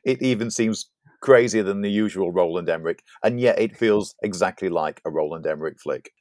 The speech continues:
The trailer dropped for, uh, Peacemaker, the R-rated new trailer, that is. I, I don't know now with the failure of Suicide Squad,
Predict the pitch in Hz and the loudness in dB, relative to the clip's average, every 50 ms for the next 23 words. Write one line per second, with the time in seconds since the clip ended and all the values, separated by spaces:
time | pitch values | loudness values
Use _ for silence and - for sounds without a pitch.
0 | _ - 104 - - - 156 156 156 160 151 143 139 127 - 127 127 117 113 - | _ -16 -14 -10 -2 8 8 8 8 8 6 4 4 4 6 6 8 8 6 4
1 | - - _ - - - 147 143 123 95 80 90 120 127 - _ _ _ 117 113 | -4 -16 _ -20 -4 4 8 8 8 8 6 4 2 0 -2 _ _ _ 2 2
2 | 107 - - 139 131 - - 107 95 98 - - 131 127 131 _ _ _ - 101 | 2 0 -2 -4 -4 -2 -2 0 -2 -2 0 -2 -4 -4 -4 _ _ _ -4 -4
3 | 95 - - 113 113 113 110 98 95 92 92 - - 82 76 90 85 80 - - | -4 0 2 4 4 4 4 4 2 2 0 -4 -10 -10 -8 -8 -10 -6 -2 0
4 | 85 80 80 85 85 85 85 78 80 113 - - - - - 87 - - _ - | 0 0 0 0 0 0 0 2 0 -2 -2 -6 -16 -20 -20 -20 -20 -18 _ -6
5 | - - - - - - - 185 233 240 220 226 - 107 - - - 160 165 170 | -6 -6 -6 -8 -8 -8 -6 -4 -2 -4 6 6 6 6 6 2 -4 -4 -2 0
6 | 165 156 139 131 120 110 98 - _ _ _ - 113 127 135 135 131 135 127 110 | 2 4 4 4 2 0 -4 -6 _ _ _ -6 -4 -2 0 2 2 4 4 4
7 | 98 104 110 113 85 - - - _ - 120 113 113 113 117 110 110 107 104 101 | 2 2 0 0 0 -2 -10 -12 _ 4 6 6 8 6 6 6 8 8 8 8
8 | 98 - 98 98 - - - - 120 110 104 104 - - 98 78 82 85 - - | 6 4 2 0 0 -4 -2 0 2 2 2 2 0 -2 -6 -4 -4 -6 -6 -8
9 | - - - 71 67 53 - - | -10 -6 -4 -4 -2 -4 -4 -8